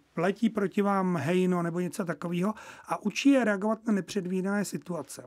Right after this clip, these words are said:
No a v západní Evropě se ujal podobný koncept i pro lékaře a zdravotní personál.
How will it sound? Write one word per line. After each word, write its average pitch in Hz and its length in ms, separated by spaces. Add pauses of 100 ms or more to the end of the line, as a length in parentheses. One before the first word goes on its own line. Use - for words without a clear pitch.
(100)
No 175 120
a 208 60
v 180 80
západní 208 440
Evropě 208 360
se - 200
ujal 214 360
podobný 202 440
koncept 202 480
i 196 80
pro 214 200
lékaře 196 440
a 196 120
zdravotní 185 400
personál. 135 520